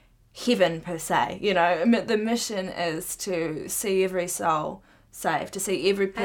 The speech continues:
Speaker 1: person who would to come to God. And our ministry is the way that we kind of collect people along that bus route.
Speaker 2: Yeah.
Speaker 1: Um,
Speaker 2: Yeah.
Speaker 1: someone was telling me, uh,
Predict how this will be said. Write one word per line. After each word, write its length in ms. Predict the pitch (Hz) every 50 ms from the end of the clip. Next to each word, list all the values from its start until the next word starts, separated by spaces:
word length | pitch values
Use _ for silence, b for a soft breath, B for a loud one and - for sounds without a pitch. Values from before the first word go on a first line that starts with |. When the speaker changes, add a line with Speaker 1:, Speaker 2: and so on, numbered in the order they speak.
| 185
Speaker 1:
person 500 | 247 254 294 330 330 - 156 - - - B B B B B B -
who 160 | 220 214 208
would 400 | 196 185 214 202 180 - - - - _ _ _ _ -
to 120 | - 208
come 280 | 202 208 196 185 190 190
to 80 | 190 180
God. 400 | - 190 190 180 170 165 165 -
And 140 | - 180 185
our 80 | 180 175
ministry 560 | 185 185 185 190 190 190 - - 196 185 165 165
is 220 | 165 170 165 -
the 140 | - 190 180
way 260 | 180 175 175 175 175 170
that 200 | 170 160 - - B B B B B
we 100 | B 185
kind 180 | 180 - 202 180
of 100 | 180 -
collect 360 | - 269 277 294 294 - -
people 280 | 285 294 254 269 262 240
along 260 | 233 226 226 220 220
that 180 | 208 175 127
bus 400 | - 190 190 196 196 - - -
route. 180 | 196 180 160 160
Speaker 2:
Yeah. 380 | 170 175 170 175 180 175 170 170
Speaker 1:
Um, 200 | 165 170 170 170 - _ _ _ _ _ - - - -
Speaker 2:
Yeah. 80 | 196 180
Speaker 1:
someone 320 | 185 220 196 202 202 190
was 160 | 180 180 180
telling 340 | - 208 185 180 180 180 180
me, 280 | 180 175 170 170 185 B B B B B B
uh, 200 | B - 170 170